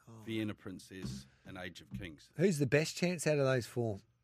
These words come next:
Speaker 2: Uh, I think they've all
Speaker 1: Osipenko might be suited back
Speaker 2: they've
Speaker 1: to
Speaker 2: all got
Speaker 1: fifteen hundred.
Speaker 2: merit.
Speaker 1: Yeah.
Speaker 2: And you gotta remember, Osipenko did blunt, run bloody well against the Hayes horse
Speaker 1: And he
Speaker 2: two
Speaker 1: hasn't had
Speaker 2: starts ago.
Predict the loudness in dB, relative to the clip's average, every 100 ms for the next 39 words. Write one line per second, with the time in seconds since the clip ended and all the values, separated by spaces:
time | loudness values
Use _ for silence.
0 | _ _ _ _ _ _ _ _ _ 4
1 | 6 6 6 4 4 6 10 10 12 10
2 | 10 8 8 8 10 8 6 6 8 8
3 | 8 8 8 8 4 6 4 6 6 6
4 | 4 2 0 2 4 4 2 -2 -2 0
5 | 2 2 2 0 0 0 -2 -4 -8 -8
6 | -6 -6 -6 -8 -10 -8 -10 -10 -8 -8
7 | -8 -10 -10 -10 -6 -6 -6 -12 -20 -10
8 | -10 -10 -12 -6 -4 -4 -6 -14 -16 -16
9 | 2 4 8 8 10 10 10 8 6 -2
10 | -6 -6 -8